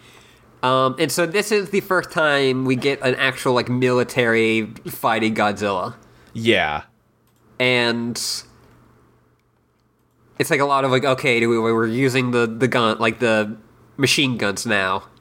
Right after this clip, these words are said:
Speaker 2: Right. Oh, those didn't work. Let's move to the bigger guns.
Speaker 1: And eventually it's like, "Use every weapon."
Speaker 2: Right. I will say, I don't really know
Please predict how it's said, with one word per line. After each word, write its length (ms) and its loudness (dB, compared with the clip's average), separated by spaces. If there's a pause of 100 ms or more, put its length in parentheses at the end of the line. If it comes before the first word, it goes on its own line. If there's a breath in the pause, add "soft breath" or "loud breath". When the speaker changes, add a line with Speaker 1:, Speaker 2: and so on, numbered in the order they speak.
Speaker 2:
Right. 320 2
Oh, 220 4
those 240 2
didn't 200 0
work. 200 0
Let's 140 -4
move 200 -2
to 80 -2
the 80 2
bigger 300 0
guns. 640 -4 (220)
Speaker 1:
And 260 0
eventually 400 -2
it's 120 -4
like, 180 -2
"Use 460 0
every 400 0
weapon." 600 0 (320 loud breath)
Speaker 2:
Right. 320 4 (260 loud breath)
I 100 2
will 120 0
say, 480 -2 (680)
I 80 -2
don't 160 0
really 220 0
know 680 0